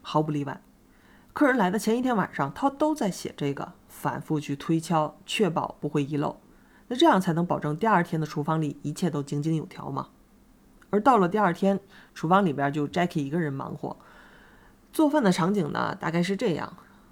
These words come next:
在厨房的台面上会有一个专门放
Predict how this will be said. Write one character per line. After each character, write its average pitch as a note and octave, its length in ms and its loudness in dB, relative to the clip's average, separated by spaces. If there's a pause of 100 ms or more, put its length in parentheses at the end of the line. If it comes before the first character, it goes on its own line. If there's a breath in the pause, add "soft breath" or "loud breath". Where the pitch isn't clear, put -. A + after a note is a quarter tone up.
在 B2+ 360 -8 (140)
厨 F#3 220 0
房 G3+ 180 2
的 F#3+ 100 2
台 D3+ 200 -4
面 A3+ 240 2
上 D#3+ 260 0
会 - 160 -4
有 C#3+ 100 -4
一 C#3+ 140 -4
个 D3 80 -4
专 D3 160 -6
门 D3 180 -4
放 D3 220 -2